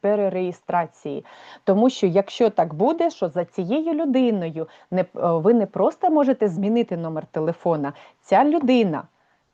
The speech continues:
не буде з цією датою народження, на, на майбутнє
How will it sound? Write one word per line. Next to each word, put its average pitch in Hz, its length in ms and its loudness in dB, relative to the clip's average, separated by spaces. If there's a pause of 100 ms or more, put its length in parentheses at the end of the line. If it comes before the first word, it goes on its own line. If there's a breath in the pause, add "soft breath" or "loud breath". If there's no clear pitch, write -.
(140)
не 196 220 0
буде 220 460 0
з - 260 -20
цією 269 340 -2
датою 262 380 0
народження, 151 760 -4 (320 loud breath)
на, 180 480 -2
на 220 220 2
майбутнє 226 800 0